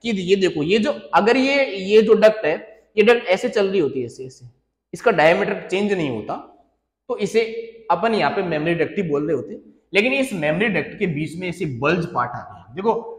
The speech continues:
जहां पे भी किसी biological world में किसी भी ऐसे duct वाले part में कोई bulge पार्ट आ जाए बीच में, उस हर जगह उस part को अपन ampoula बोलते हैं। जैसे ampoula कहाँ पे होता है?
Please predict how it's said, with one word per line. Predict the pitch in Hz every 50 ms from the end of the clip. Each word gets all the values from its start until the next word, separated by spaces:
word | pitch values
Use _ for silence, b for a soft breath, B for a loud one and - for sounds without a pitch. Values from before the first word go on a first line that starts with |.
| - - _ 127
जहां | 123 190 180 180 190 208 233
पे | - 233 214 202 196
भी | 190 202 - 269 262
किसी | - - 180 - - 214 220
biological | 190 165 147 151 175 196 196 180 - 208 190 214 180
world | 151 147 147 151 160
में | 190 -
किसी | - - 131 - 151 151
भी | 156 165 208 233
ऐसे | 190 165 160 - 175
duct | 160 156 151 - -
वाले | - 139 147 147
part | - 135 123 123 - -
में | 175 -
कोई | - 190 160
bulge | 123 110 143 180 214 -
पार्ट | - - 156 156 151
आ | 143
जाए | 139 123 131 135
बीच | 127 127 120 - 156
में, | 202 233 - _ _ _ _ _ _ _ _ -
उस | 254 269 - - - - - - -
हर | - 220 262
जगह | 220 202 175 151 170 180 196 208 -
उस | 196 190 - -
part | - 139 135 135 135
को | 139 131
अपन | - 156 160 -
ampoula | 143 131 127 131 139 135 120
बोलते | 104 - - - - - -
हैं। | - _ _ _ 147
जैसे | 147 - 214 254 330 - - - - - - -
ampoula | 156 170 156 185 190 214
कहाँ | - - 156 -
पे | - 190
होता | 165 156 - 143
है? | 147 151 175 214 233 - - -